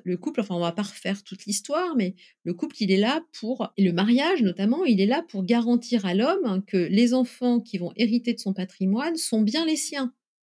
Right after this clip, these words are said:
Parce que la femme, elle sait toujours que ce sont ses enfants. Mais pas l'homme.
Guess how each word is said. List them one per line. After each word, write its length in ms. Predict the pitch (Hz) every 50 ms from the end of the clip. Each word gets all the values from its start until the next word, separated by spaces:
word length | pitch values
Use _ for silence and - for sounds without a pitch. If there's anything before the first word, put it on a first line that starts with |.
| _ _ _ _
Parce 140 | 165 - -
que 60 | 226
la 120 | 220 247 240
femme, 220 | - 330 302 247
elle 100 | 196 196
sait 160 | 196 - 202
toujours 500 | 208 - 311 311 349 330 254 196 - - _ _ _ _ _ _ _
que 60 | - 190
ce 100 | - 190
sont 160 | 196 196 196
ses 200 | - 185 170 170
enfants. 360 | 175 170 - - - 170 - _ _ _ _ _ _ _ _ _ _ _ _ _ _ _ _ _ _ _ _ _ _
Mais 100 | 170 180
pas 160 | - 277 330
l'homme. 320 | 294 226 190 165 160 165